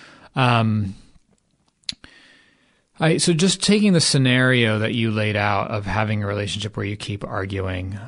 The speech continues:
um, I think that one very powerful thing that one can do, uh, just initially is outside of the time that we're arguing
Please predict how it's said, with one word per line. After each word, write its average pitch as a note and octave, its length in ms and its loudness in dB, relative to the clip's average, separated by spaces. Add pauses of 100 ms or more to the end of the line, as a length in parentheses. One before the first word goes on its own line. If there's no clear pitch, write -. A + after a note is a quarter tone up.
um, G#2 480 -2 (500)
I C#3 120 0
think F#3 200 0
that F3+ 160 0
one C#3 680 2 (340)
very C#3 580 0
powerful B2 520 -2
thing G#2+ 220 -4
that G#2 160 -6
one G#2 180 -4
can G2+ 240 -6
do, G2 580 -4 (140)
uh, - 80 -10 (100)
just C#3+ 300 -2
initially G#2+ 880 -2
is G#2+ 400 -4 (500)
outside B2+ 840 2
of A2+ 80 -6
the A2+ 80 -6
time A2 340 -4
that A2+ 140 -6
we're A2+ 160 -8
arguing G2 680 -8